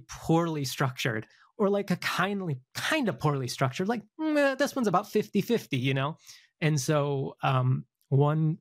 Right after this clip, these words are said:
one man's version of, of properly structured is not another man's version.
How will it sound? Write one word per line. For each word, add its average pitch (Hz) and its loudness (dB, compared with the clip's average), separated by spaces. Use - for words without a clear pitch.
one 143 4
man's 135 2
version 123 2
of, 117 -4
of 127 -4
properly 123 -4
structured 143 -4
is 160 -6
not 127 0
another 127 2
man's - -10
version. - -6